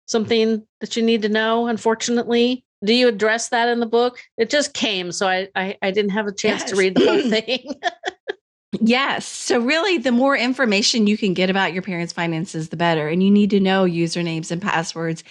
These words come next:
Speaker 2: if they had them. I was fortunate. My mother was not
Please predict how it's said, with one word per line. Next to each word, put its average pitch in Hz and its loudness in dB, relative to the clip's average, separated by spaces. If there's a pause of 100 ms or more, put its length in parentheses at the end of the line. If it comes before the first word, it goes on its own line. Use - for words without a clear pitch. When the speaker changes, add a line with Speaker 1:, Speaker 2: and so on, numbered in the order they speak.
(420)
Speaker 2:
if 214 0
they 190 0
had 180 -2
them. 170 -8
I 269 2
was 415 0
fortunate. 185 -2 (300)
My 214 4
mother 190 0
was 175 -4
not 196 0